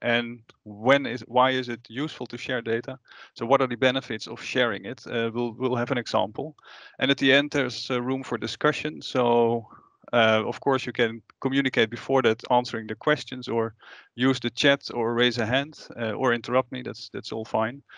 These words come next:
Um, yeah, but we do, I would like to invite you to come with, come up with more, uh, practical examples or issues w-, from your field.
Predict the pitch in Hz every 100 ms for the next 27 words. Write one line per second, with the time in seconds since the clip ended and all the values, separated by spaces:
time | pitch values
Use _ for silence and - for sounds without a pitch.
0 | - _ _ _ - 123 123 123 123 131
1 | 143 117 123 131 123 139 139 131 - _
2 | - 123 120 135 139 135 131 135 123 131
3 | 123 123 123 117 - 120 117 110 _ _
4 | - 127 120 117 - - 123 123 - 117
5 | 117 117 117 113 110 107 107 _ _ _
6 | _ - 143 - - 113 113 - 147 143
7 | 135 127 123 - - 120 113 110 - 143
8 | 135 - 123 120 - 117 113 - 139 139
9 | 117 - 127 139 170 -